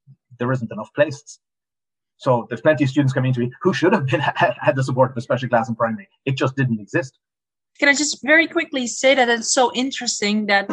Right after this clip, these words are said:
Speaker 2: um, um, just to get back to Graham, that his students really prefer also to be in a special class for a certain amount of hours per week,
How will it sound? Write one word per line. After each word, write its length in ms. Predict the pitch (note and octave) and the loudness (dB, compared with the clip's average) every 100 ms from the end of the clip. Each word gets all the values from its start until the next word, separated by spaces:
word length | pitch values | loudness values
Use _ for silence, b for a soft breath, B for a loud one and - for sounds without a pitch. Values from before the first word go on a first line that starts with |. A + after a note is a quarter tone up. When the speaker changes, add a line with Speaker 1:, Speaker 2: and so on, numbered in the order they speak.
| - | 0
Speaker 2:
um, 360 | G3 F#3+ G3 - - | 0 0 -6 -14 -8
um, 240 | G3 F#3+ F#3 | -6 -6 -6
just 240 | A3 G#3+ | -6 -6
to 140 | G#3+ F#3+ | -4 -4
get 180 | - G3+ | -4 -4
back 160 | D3 | -4
to 80 | - | -6
Graham, 400 | F#3+ G#3 G#3+ F#3+ | -4 0 2 2
that 160 | F3+ F3+ | -2 -4
his 240 | E3 A3 A3 | -4 -2 0
students 380 | - B3+ A3+ | 0 2 2
really 160 | A3+ A#3+ | 2 -2
prefer 560 | A#3 A3 - C4 C4+ A3+ | -2 -6 -2 4 4 4
also 320 | F#3 F#3 F#3 | 0 -2 -6
to 160 | - | -6
be 400 | E3+ G3 F#3+ F3+ - | -4 0 0 0 -2
in 100 | G#3 | -2
a 60 | F#3+ | -2
special 420 | - F#3 - F#3 | 0 -2 -2 -6
class 300 | - F3 E3+ | -4 -4 -2
for 200 | - F3+ | -4 -2
a 40 | |
certain 360 | F3 - F#3 F#3+ | -2 -2 -2 -2
amount 180 | F3+ F3 | 0 0
of 80 | F3+ | 0
hours 480 | E3+ E3+ - - - | -4 -4 -6 -8 0
per 140 | F#3+ | 2
week, 320 | F#3+ G3 - | 2 0 -4